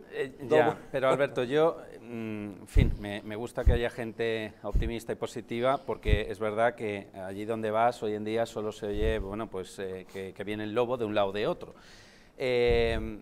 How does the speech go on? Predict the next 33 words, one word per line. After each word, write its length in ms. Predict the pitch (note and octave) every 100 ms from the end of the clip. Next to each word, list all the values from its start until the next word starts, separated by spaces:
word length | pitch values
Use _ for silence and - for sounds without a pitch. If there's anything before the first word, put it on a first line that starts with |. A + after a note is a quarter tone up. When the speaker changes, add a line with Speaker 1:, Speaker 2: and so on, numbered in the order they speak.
| - - - - -
Speaker 1:
pero 220 | - A#2+ A#2
yo 240 | C3 D#3
es 100 | E3+
que 100 | E3
intento 520 | D3 A#2 D3 D3+ D#3+
sacar... 560 | - C#3 - C3+ D3+ -
Eh, 580 | A#2+ A2+ G#2+ G#2 G2+ - - - - -
ahora 240 | C3 E3
ya 140 | D#3
entraríamos 580 | D#3 D3+ B2 B2+ B2+ B2
entonces 420 | G#2+ A#2+ A#2 B2
al 120 | A2+ G2+
fondo 380 | B2+ B2 B2+
de 80 | C3
los 140 | G#2 F#2+
programas, 420 | A2+ B2 D3 D#3+
programas 460 | - A2+ A#2+ D3 -
que 140 | A2+
han 120 | A2
escondido 520 | A2+ - G2+ G2+ G2
mucho 300 | G2+ B2+ -
y 40 | C3+
que 100 | G#2
no, 220 | G#2+ A2
Speaker 2:
Pero 80 | G#2
Speaker 1:
que 60 | G#2+
no 60 | B2+
Speaker 2:
qué 60 |
Speaker 1:
nos 120 | B2+
Speaker 2:
pe-, 60 | B2
Speaker 1:
han 60 | B2+
Speaker 2:
qué 40 |
Speaker 1:
enseñado. 300 | A#2+ C#3 -